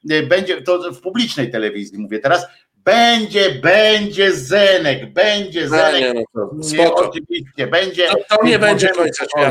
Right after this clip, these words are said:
Speaker 2: świata, bo
Speaker 1: tak.
Speaker 2: Zenek musi zaśpiewać.
Speaker 1: Można się bawić. E, Zenon będzie, e, będzie jeszcze tam chyba dwie inne, e, dwa inne, e, nazwiska takie z topu, e, e, sylwe-, z topu takiego tego disco polowego. Będą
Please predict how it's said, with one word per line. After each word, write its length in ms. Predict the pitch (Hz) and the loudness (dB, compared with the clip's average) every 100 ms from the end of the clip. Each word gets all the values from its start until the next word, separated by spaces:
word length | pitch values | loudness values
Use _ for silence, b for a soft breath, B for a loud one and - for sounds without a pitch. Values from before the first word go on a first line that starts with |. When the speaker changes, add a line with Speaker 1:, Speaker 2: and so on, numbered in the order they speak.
| 120 | 0
Speaker 2:
świata, 140 | 139 | -2
bo 80 | 131 | -2
Speaker 1:
tak. 80 | 120 156 | -2 -6
Speaker 2:
Zenek 140 | 151 135 143 | -8 -10 -12
musi 200 | 143 123 | -14 -10
zaśpiewać. 420 | 131 - 117 196 | -12 -10 -10 -2
Speaker 1:
Można 420 | 208 190 160 151 | 0 0 0 -4
się 140 | 156 | -2
bawić. 320 | 139 123 - - _ _ _ | 0 0 0 -12 _ _ _
E, 380 | 156 156 156 151 | -6 -4 -4 -4
Zenon 460 | 135 147 185 147 127 | -4 -4 -2 -2 0
będzie, 440 | 180 196 170 180 B B - | -2 0 -2 -2 B B -6
e, 120 | 156 | -4
będzie 360 | 147 175 165 170 | 0 0 0 -2
jeszcze 240 | 151 - | -2 -6
tam 200 | 151 143 | -4 -4
chyba 200 | 131 147 | -2 -2
dwie 160 | 127 147 | -2 -4
inne, 340 | 170 170 151 131 139 135 123 | -6 -4 -4 -4 -2 -2 -2
e, 60 | 120 | -2
dwa 220 | 143 139 | -2 -2
inne, 340 | 151 139 127 | -2 0 0
e, 120 | 117 127 123 120 120 117 117 117 120 117 | -2 -4 -4 -4 -4 -2 -2 -2 -4 -2
nazwiska 500 | 127 120 139 - 127 | -4 -4 -10 -4 -2
takie 380 | 127 127 123 b b b | -2 -4 -10 b b b
z 200 | - - | -12 -2
topu, 480 | 160 131 139 127 - | 0 0 -2 -2 0
e, 40 | |
e, 180 | 127 113 120 117 117 117 117 113 113 | -2 -2 -6 -2 -2 -2 -4 -6 -8
sylwe-, 440 | 113 151 135 139 135 | -8 -8 -4 -4 -4
z 120 | - | -4
topu 260 | 156 147 | -4 -2
takiego 320 | 143 135 131 131 | -4 -4 -4 -6
tego 200 | 123 123 | -6 -8
disco 280 | 127 - | -8 -10
polowego. 560 | 120 120 123 196 208 165 B B B | -4 0 2 2 2 -2 B B B
Będą 580 | - 226 240 240 220 | 2 4 4 4 2